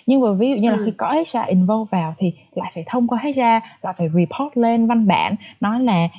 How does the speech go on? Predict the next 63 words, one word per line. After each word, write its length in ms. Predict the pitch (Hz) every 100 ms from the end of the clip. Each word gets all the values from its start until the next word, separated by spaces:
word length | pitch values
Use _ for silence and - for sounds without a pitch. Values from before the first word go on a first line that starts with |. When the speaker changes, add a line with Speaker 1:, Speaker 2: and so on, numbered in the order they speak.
| -
Speaker 1:
đứa 100 | 220
này 160 | 247
nói 140 | 202 214
xấu 140 | 233
đứa 80 | 247
kia 140 | 240
ra 120 | 247 233
sao, 260 | 233 226
hoặc 160 | 208 175
tao 120 | 196
với 100 | 240
thằng 100 | 240
này 100 | 175
cãi 180 | - 220
nhau 180 | 233 220
như 120 | 233
thế 80 | 254
Speaker 2:
Ừ. 60 | 240
Speaker 1:
nào, 260 | 175 165 -
tại 120 | -
sao, 140 | 240
tại 120 | 233 285
sao, 80 | 226
tại 140 | 185
sao, 280 | 190 240 233 - - -
để 100 | 214
phải 180 | 190
giải 220 | 170 156 185
trình 180 | 208 214
tất 120 | 302
cả 140 | 208
mọi 200 | 202 -
thứ. 320 | - 240 302 392 -
Xong 260 | - 254 240
H 80 | 320 -
R 40 |
là 240 | 240 226 -
involve 440 | 180 175 247 226
vào 220 | 180 165
đi 120 | 170 208
investigate, 840 | 233 233 320 - 240 240 254 262 254 -
đi 120 | 226 247
giải 200 | 185 175
quyết 180 | 330
giùm 320 | 220 208 175 170
Speaker 2:
Ờ. 100 | 170
Speaker 1:
kiểu 160 | 165
vậy. 140 | 175 - - -
Thì 100 | 208
người 160 | 226 269
ta 140 | 277
cả, 160 | 240 -
có 80 | 339
thể 180 | 285 156
cảm 100 | 151 -
thấy 100 | 285
người 140 | 202
ta 160 | 196 233
rất 140 | 320
là 80 | 196 -
kiểu 120 | 165 - 202
phiền 280 | 185 170
á, 60 | 208